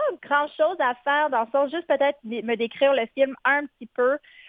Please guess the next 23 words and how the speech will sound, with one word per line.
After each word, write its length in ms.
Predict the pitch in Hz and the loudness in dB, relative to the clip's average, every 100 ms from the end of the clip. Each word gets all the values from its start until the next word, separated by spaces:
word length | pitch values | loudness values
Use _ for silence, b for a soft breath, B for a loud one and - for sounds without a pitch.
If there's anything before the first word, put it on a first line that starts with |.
| - | 0
euh, 260 | 196 190 196 | 4 4 2
mais 200 | 202 214 | -2 -10
vraiment 420 | 214 233 262 285 | -8 -8 -4 -4
pas 140 | 294 285 | -2 -2
beaucoup 240 | 233 - | -4 -14
de 60 | 233 | -2
choses. 200 | 269 254 | 0 2
Même 180 | 254 | 0
quand 180 | 254 254 | 0 0
je 80 | 226 | 0
marchais, 480 | 226 208 - 247 254 | 0 -2 -2 0 0
j'y 100 | 247 | 0
tenais 260 | - 220 220 | -4 -2 -2
tout 120 | 226 | -2
simplement 440 | 247 233 233 220 226 | -2 0 0 2 4
le 140 | 214 202 | 2 0
bras, 440 | 208 220 220 233 240 - | -2 0 2 2 0 -6
puis 160 | 202 | -2
on 280 | 185 180 175 | 0 2 0
marchait 360 | 196 202 - 220 | 0 -2 -4 -4
simplement. 400 | 240 220 - 190 | -2 -4 -2 -2
Donc, 180 | 226 269 - _ b _ | 0 0 -2 _ b _
pour 200 | 254 | 2